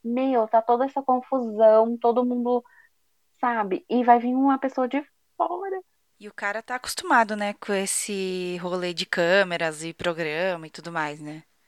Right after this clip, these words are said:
Speaker 1: Ele
Speaker 2: Ele era
Speaker 1: apresenta programas profissionais, sabe? Ele participa de programas de
Speaker 2: Ele
Speaker 1: T V.
Speaker 2: é, ele
Speaker 1: E
Speaker 2: é do
Speaker 1: aí
Speaker 2: Série Maníacos, não é?
Speaker 1: É.
Speaker 2: É, então, e
Speaker 1: Então, ele já
Speaker 2: aí
Speaker 1: conhece essa estrutura, como que funciona o estúdio, como que são os profissionais.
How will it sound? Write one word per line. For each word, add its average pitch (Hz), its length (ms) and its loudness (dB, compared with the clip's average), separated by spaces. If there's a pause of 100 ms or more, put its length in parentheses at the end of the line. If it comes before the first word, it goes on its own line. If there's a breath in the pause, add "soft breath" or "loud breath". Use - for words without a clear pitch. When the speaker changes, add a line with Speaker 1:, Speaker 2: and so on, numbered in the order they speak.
(500 loud breath)
Speaker 1:
Ele 190 160 8
Speaker 2:
Ele 175 140 6
era 202 260 4
Speaker 1:
apresenta 190 160 2
programas 214 640 -2
profissionais, 190 840 -6
sabe? 170 220 6
Ele 165 100 -10
participa 226 600 -2
de 233 120 -2
programas 190 460 -4
de 262 60 2
Speaker 2:
Ele 262 120 -2
Speaker 1:
T 269 60 2
V. 262 100 4
Speaker 2:
é, 262 140 2 (120)
ele 233 200 -2
Speaker 1:
E - 0 -
Speaker 2:
é 247 80 4
do 240 160 0
Speaker 1:
aí - 0 -
Speaker 2:
Série 240 300 0
Maníacos, 226 500 -2
não 202 100 -8
é? 214 220 -4 (720)
Speaker 1:
É. 240 680 4 (300)
Speaker 2:
É, 202 140 -10
então, 214 440 -10
e 190 120 -2
Speaker 1:
Então, 208 180 2
ele 254 260 -2
já 277 160 4
Speaker 2:
aí - 20 -2
Speaker 1:
conhece 311 640 2
essa 233 180 2
estrutura, 214 440 0
como 202 280 -4
que 214 120 -6
funciona 233 460 0
o 269 40 2
estúdio, 262 520 0
como 214 240 2
que - 100 -18
são 190 180 0
os 190 80 -8
profissionais. 247 720 2